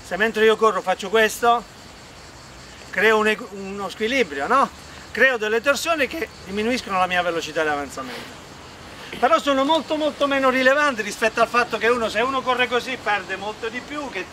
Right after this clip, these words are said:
se tiene le braccia non corrette, capite? Quindi dobbiamo costruire prima le cose più importanti, poi man mano che queste cose vanno avanti, diciamo tutto, no?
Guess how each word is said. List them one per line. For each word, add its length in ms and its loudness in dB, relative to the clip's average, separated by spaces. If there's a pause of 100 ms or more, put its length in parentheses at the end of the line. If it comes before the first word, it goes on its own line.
(100)
se 160 -14
tiene 200 -6
le 80 -6
braccia 760 0 (1500)
non 200 2
corrette, 540 2
capite? 580 0 (600)
Quindi 200 -4
dobbiamo 420 0
costruire 480 -2
prima 340 4
le 120 4
cose 260 -4
più 120 -10
importanti, 720 -6 (640)
poi 180 4
man 220 -2
mano 340 2
che 320 0
queste 320 -6
cose 300 2
vanno 260 2
avanti, 520 2 (1600)
diciamo 500 2
tutto, 480 -2
no? 200 2